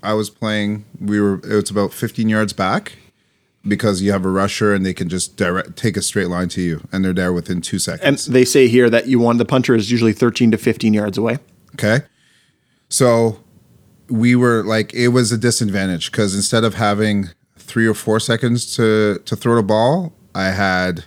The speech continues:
Speaker 1: maybe two seconds to throw the ball. Then we ended up getting a long snapper because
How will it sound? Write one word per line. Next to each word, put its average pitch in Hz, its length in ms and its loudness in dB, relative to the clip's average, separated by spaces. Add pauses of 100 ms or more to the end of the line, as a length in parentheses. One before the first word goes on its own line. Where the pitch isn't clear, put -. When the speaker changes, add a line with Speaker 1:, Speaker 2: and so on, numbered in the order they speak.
(220)
Speaker 1:
maybe 92 480 0
two - 260 -4
seconds 80 640 -8
to - 80 -12
throw 90 200 -2
the 80 60 -2
ball. 71 320 -10 (720)
Then 135 560 2
we 107 480 -2
ended 110 220 -2
up 104 140 -2
getting 123 220 2
a 104 80 0
long 90 240 -4
snapper 92 360 -6
because 92 840 -4